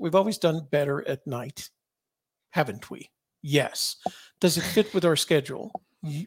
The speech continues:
it fits with it now. As a matter of fact, in some cases, it's easier. What's the, what's the downside? The downside is we don't have anybody signing on at seven o'clock at night. There's the four time zones that we have to deal with,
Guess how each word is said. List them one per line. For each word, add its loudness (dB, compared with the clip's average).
it -2
fits 2
with 0
it -4
now. 0
As -6
a -6
matter -2
of -6
fact, 0
in -8
some -2
cases, -6
it's -2
easier. -2
What's 0
the, 0
what's -2
the -4
downside? 6
The 0
downside 2
is -2
we -2
don't -2
have 0
anybody 0
signing 0
on 2
at -2
seven -2
o'clock 0
at -8
night. 0
There's -8
the -4
four 10
time 6
zones 4
that -4
we -2
have -2
to -6
deal 0
with, 2